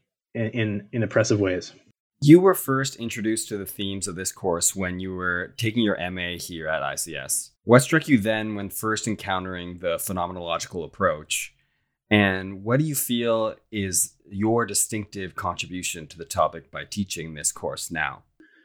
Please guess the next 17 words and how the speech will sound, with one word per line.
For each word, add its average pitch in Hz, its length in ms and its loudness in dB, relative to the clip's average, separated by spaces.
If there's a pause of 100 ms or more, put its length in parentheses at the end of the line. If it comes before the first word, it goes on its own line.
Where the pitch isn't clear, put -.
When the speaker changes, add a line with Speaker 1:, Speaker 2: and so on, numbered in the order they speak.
(220)
Speaker 1:
Um, 123 200 8
yeah, 135 180 10
that's 143 200 6
a, 151 120 8
that's 143 180 4
a 180 60 10
great 120 280 4
question. - 400 0
So 131 240 6
I, 147 280 6
like, 127 160 0
I 135 60 4
think 175 200 6
back 139 200 4
to 156 60 0
my 131 120 2
time 120 400 0